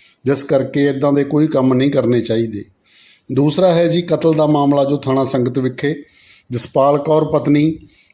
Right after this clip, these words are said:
ਲਖਵਿੰਦਰ ਸਿੰਘ ਵੱਲੋਂ ਸ਼ਿਕਾਇਤ 'ਤੇ ਦਰਜ ਹੋਇਆ ਹੈ। ਜਸਪਾਲ ਕੌਰ ਦੇ ਮੁਤਾਬਕ ਉਹਨਾਂ ਦਾ ਪਤੀ ਲਖਵਿੰਦਰ ਸਿੰਘ, ਜਿਸ ਕੋਲ ਠੇਕਾ ਸੀ ਬੱਸ ਸਟੈਂਡ ਸੰਗਤ ਦਾ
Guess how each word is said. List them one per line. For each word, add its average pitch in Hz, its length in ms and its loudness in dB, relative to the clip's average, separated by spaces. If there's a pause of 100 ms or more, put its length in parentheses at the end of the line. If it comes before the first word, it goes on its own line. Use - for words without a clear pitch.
ਲਖਵਿੰਦਰ 135 480 2
ਸਿੰਘ 160 240 2
ਵੱਲੋਂ 131 400 0 (360)
ਸ਼ਿਕਾਇਤ 139 420 0
'ਤੇ 143 120 0
ਦਰਜ 120 280 -2
ਹੋਇਆ 107 280 0
ਹੈ। 92 260 -12 (840)
ਜਸਪਾਲ 143 460 0
ਕੌਰ 165 220 2
ਦੇ 160 120 0
ਮੁਤਾਬਕ 151 480 0
ਉਹਨਾਂ 160 200 2
ਦਾ 156 80 2
ਪਤੀ 147 260 -2
ਲਖਵਿੰਦਰ 135 460 0
ਸਿੰਘ, 151 380 -2
ਜਿਸ 131 180 -4
ਕੋਲ 139 280 0
ਠੇਕਾ 139 340 0
ਸੀ 139 400 -2
ਬੱਸ 123 280 -4
ਸਟੈਂਡ 123 440 -2
ਸੰਗਤ 123 420 -2
ਦਾ 147 280 0